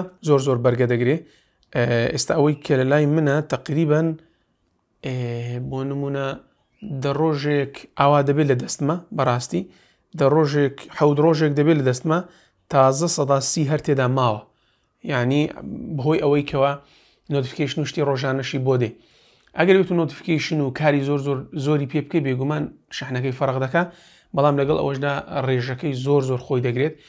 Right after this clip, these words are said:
وە چل و یەک میلیمەکەش حەوت ڕۆژ خۆی دەگرێت. کەیوان ڤیدیۆکەتان بەدڵ بێت و ناساندنی ئەم کاتژمێرەتان بەدڵ بێ. ئەوەی من ڕیلەکەم کردبوو بەڕاستی خەڵکێکی زۆر داوای کرد و نامەیەکی زۆرم بۆ هات کەوا لەکوێ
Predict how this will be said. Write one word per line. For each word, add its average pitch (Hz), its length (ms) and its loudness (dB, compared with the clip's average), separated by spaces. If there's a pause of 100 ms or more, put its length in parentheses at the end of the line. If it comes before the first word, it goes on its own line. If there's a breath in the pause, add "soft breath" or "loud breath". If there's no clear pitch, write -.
(220 soft breath)
وە 160 80 -2
چل 208 160 -2
و 220 40 2
یەک 190 140 4
میلیمەکەش 147 580 0 (400 soft breath)
حەوت 185 300 2
ڕۆژ 151 260 2
خۆی 143 220 0
دەگرێت. 117 320 0
کەیوان 196 300 2
ڤیدیۆکەتان 165 540 2
بەدڵ 160 240 2
بێت 156 160 -2
و - 20 0
ناساندنی 151 440 -2
ئەم 147 120 -4
کاتژمێرەتان 143 580 0
بەدڵ 143 280 4
بێ. 160 140 4 (100)
ئەوەی 165 220 6
من 185 160 2 (120)
ڕیلەکەم 147 520 2
کردبوو 156 380 0
بەڕاستی 131 380 2
خەڵکێکی 135 560 -4
زۆر 139 260 2
داوای 151 340 4
کرد 165 220 -2 (480 soft breath)
و - 80 -12
نامەیەکی 151 440 0
زۆرم 160 340 2
بۆ 139 100 2
هات 151 220 0
کەوا 139 300 2 (500 soft breath)
لەکوێ 135 520 4